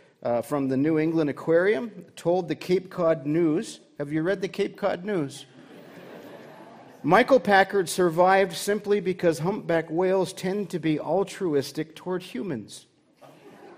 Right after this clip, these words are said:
Quote, uh, "It's perfectly believable,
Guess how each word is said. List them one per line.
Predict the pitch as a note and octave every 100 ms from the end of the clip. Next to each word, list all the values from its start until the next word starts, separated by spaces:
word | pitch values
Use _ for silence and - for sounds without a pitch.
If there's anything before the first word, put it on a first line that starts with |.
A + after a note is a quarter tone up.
| - - - - - -
Quote, | - G#3 F#3+ A3 - - - - _
uh, | C#3+ D3
"It's | D#3 D#3
perfectly | - B3+ C4+ - F#3+ D3
believable, | D#3+ G#3 D4 E3+ B2 A#2+ D3+ G3